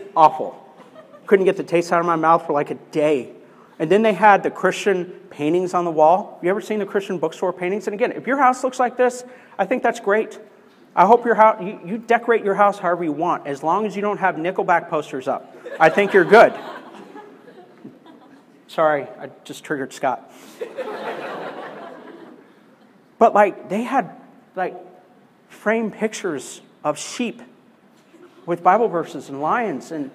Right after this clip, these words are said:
I had never seen anybody have a framed picture of an animal they didn't own up on their wall. I was like, "This is weird." Then they had a picture with some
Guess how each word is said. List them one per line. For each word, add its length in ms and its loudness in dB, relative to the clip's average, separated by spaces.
I 120 6
had 120 2
never 160 -2
seen 380 -4
anybody 500 2
have 160 2
a 60 -8
framed 340 -2
picture 280 -2
of 80 -2
an 80 -2
animal 340 0
they 120 -2
didn't 240 -4
own 300 -2
up 180 6
on 100 6
their 120 8
wall. 380 8
I 60 8
was 160 4
like, 200 4
"This 160 -2
is 120 -8
weird." 440 -2
Then 120 -2
they 120 2
had 120 0
a 40 -4
picture 540 -2
with 140 -6
some 560 -4